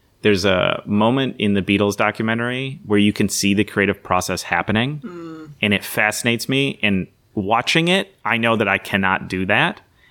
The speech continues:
Speaker 1: and I'm okay with that, and I think that's something that I will aspire to. But the quote is, and it's from David Byrne, "Complete freedom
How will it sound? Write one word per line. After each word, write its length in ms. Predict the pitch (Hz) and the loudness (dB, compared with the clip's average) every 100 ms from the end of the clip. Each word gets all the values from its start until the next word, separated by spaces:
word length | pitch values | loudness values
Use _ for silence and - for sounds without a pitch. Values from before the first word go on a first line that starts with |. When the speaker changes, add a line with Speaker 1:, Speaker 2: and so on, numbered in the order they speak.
| - | -2
Speaker 1:
and 100 | 107 | 0
I'm 140 | 107 | 2
okay 300 | 98 - 104 | 0 0 0
with 160 | 107 127 | 2 2
that, 340 | 147 170 - _ | 0 0 -6 _
and 120 | 101 | -2
I 60 | 101 | 0
think 200 | 117 98 | 0 0
that's 440 | 101 104 - - - _ _ _ _ _ | 0 0 -2 -12 -16 _ _ _ _ _
something 400 | - 113 101 107 | -4 0 2 0
that 120 | 98 | 2
I 140 | 90 87 | 0 0
will 400 | 87 85 85 - _ _ - | -2 -4 -6 -12 _ _ -4
aspire 540 | - - 104 104 113 | -4 -2 0 2 2
to. 380 | 113 120 120 131 - _ _ _ _ _ _ _ | 2 0 0 -2 -12 _ _ _ _ _ _ _
But 500 | 101 113 98 95 - _ - | -2 2 4 2 -6 _ -4
the 100 | 117 | -2
quote 440 | - - 139 160 - | -2 0 2 2 2
is, 540 | 101 90 127 - - _ _ - | 2 2 -2 -6 -12 _ _ -6
and 80 | |
it's 80 | 95 | -4
from 120 | - 98 | -2 2
David 240 | 101 98 | 2 2
Byrne, 320 | 95 78 - - _ _ _ _ _ _ _ - - _ _ | 0 0 -6 -12 _ _ _ _ _ _ _ -20 -20 _ _
"Complete 400 | - 110 - - | 0 2 4 2
freedom 560 | - 131 113 110 127 135 | 2 2 4 4 2 -6